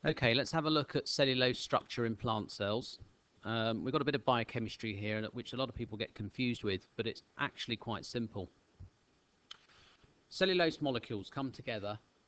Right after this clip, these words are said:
uh, essentially, uh, with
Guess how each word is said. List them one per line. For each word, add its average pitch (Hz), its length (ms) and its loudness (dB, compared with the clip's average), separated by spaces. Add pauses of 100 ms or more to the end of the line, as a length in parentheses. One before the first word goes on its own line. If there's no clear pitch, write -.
(140)
uh, 107 380 -4
essentially, 120 640 -6 (460)
uh, 113 240 -6
with 110 360 -4